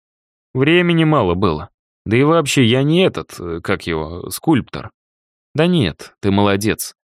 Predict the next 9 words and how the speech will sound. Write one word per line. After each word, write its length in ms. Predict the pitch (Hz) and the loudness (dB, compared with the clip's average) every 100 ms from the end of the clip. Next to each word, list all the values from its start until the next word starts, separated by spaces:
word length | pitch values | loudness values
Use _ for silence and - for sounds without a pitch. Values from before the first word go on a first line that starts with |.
| _ _ _ | _ _ _
Хлопнул 440 | - 151 180 147 117 | 0 2 2 2 2
я 260 | 101 123 | 2 2
Протопопова 720 | 113 107 107 101 127 117 104 95 | 2 0 -2 0 0 2 2 0
по 120 | 101 | -2
плечу. 480 | 113 113 - 90 95 _ _ _ _ | -2 -2 -2 -8 -14 _ _ _ _
"А 80 | 98 | -6
что 220 | - 147 | -2 -2
с 100 | 131 | 0
оригиналом, 720 | 139 117 104 101 117 104 85 | 0 2 0 2 2 2 -2